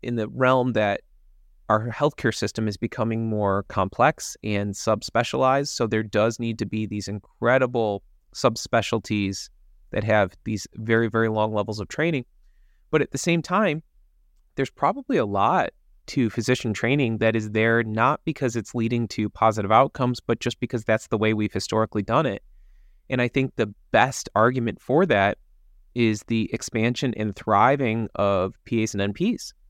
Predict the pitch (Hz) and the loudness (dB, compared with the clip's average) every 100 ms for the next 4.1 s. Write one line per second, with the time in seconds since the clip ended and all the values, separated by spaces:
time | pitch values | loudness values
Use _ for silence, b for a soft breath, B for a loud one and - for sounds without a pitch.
0 | _ - _ _ _ - 107 107 101 120 | _ -20 _ _ _ -4 0 0 -2 -2
1 | 117 127 120 - 107 - 110 - 107 113 | 2 4 4 2 -4 -4 -8 -6 0 2
2 | 143 139 131 120 117 107 - _ 120 117 | 2 2 2 2 0 -2 -16 _ -2 -2
3 | 117 117 110 127 - 98 95 - 85 104 | 0 0 0 -4 0 0 0 -2 -2 -2